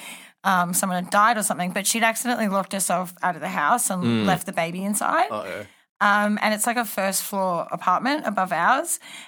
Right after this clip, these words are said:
Speaker 1: And so we were calling everyone, trying to see if anyone had a spare key. And then we're trying to get a ladder. And then I was like, "Nah, fuck this. Like, let's just Spider-Man this shit."
Speaker 2: Yeah.
Speaker 3: Oh, yeah.
Speaker 1: Yeah. So, uh, it wasn't that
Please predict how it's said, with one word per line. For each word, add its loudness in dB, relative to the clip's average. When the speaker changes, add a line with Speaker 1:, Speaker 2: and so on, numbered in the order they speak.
Speaker 1:
And 0
so 2
we -4
were -4
calling 0
everyone, 2
trying -2
to -2
see -4
if -8
anyone -2
had -2
a -2
spare -2
key. -4
And -4
then -6
we're -6
trying -6
to -12
get -12
a -12
ladder. 4
And -2
then -2
I 2
was -2
like, -6
"Nah, -2
fuck -4
this. -6
Like, -6
let's -4
just -4
Spider-Man 0
this -4
shit." 0
Speaker 2:
Yeah. 6
Speaker 3:
Oh, -2
yeah. -6
Speaker 1:
Yeah. 2
So, 2
uh, -6
it -2
wasn't 0
that 2